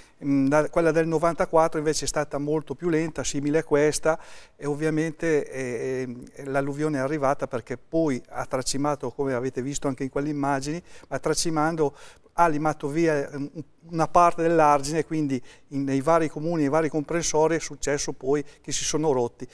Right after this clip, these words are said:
però poi successivamente è stata rifatta l'arginatura ed è anche stata rialzata, quindi un po' di opere di rafforzamento sono state costruite. Eh, è chiaro che però la gestione delle acque a monte sono una cosa fondamentale, quindi la gestione della piena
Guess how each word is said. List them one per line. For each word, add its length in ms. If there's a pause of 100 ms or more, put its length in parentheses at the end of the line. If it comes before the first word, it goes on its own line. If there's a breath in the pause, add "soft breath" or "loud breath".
(140 loud breath)
però 200
poi 220
successivamente 1000 (240 loud breath)
è 80
stata 300
rifatta 420
l'arginatura 880
ed 120
è 40
anche 220
stata 280
rialzata, 640
quindi 320 (320 loud breath)
un 100
po' 160
di 120
opere 400
di 200
rafforzamento 1000 (260 loud breath)
sono 200
state 220
costruite. 920 (140)
Eh, 260
è 120
chiaro 280
che 140
però 260
la 120
gestione 400
delle 160
acque 260
a 20
monte 400
sono 240
una 160
cosa 220
fondamentale, 840
quindi 260
la 100
gestione 440
della 200
piena 400